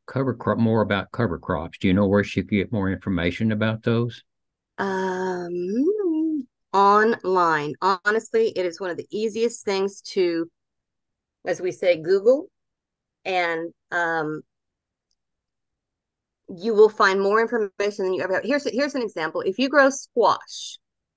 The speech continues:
Speaker 2: I haven't grown squash in the last three years here because we have a squash vine bor-, borers, and once they appear, they say they stay in the soil. But I'm actually going to try squash again next year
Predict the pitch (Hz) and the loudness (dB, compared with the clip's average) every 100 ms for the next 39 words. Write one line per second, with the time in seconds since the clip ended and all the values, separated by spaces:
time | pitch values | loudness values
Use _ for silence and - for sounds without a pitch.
0 | _ _ _ - 190 226 294 302 277 240 | _ _ _ 0 4 4 4 -2 -2 -2
1 | 233 220 - 208 202 196 - - - 185 | -2 -2 -2 0 0 -2 -12 -14 -8 -4
2 | 175 170 - 202 185 165 180 175 - 170 | -2 -2 -2 -4 -4 -6 -4 -4 -2 -4
3 | 160 165 160 175 180 170 156 - 147 147 | -4 -6 -6 -4 -4 -4 -4 -6 -10 -8
4 | - 160 - 156 151 147 147 - 160 135 | -2 -2 -2 -4 -4 -4 -6 -2 0 2
5 | 135 147 - _ _ _ _ 165 151 147 | 0 -2 -8 _ _ _ _ -4 -2 -4
6 | 139 165 170 - 175 170 - 165 151 151 | -6 -4 -4 -2 -2 -2 -2 -4 -2 -6
7 | - 151 143 147 - 147 139 139 - 117 | -6 -6 -6 -6 -6 -4 -4 -6 -6 -8
8 | - 151 - 185 285 - 302 262 262 208 | -6 -8 0 0 0 -2 -2 -2 -2 -2
9 | 208 180 - 175 - 262 330 - 165 151 | -2 -4 -6 -8 -4 -2 -2 -2 -4 -4
10 | 135 127 - 139 143 | -4 -8 -10 -6 -6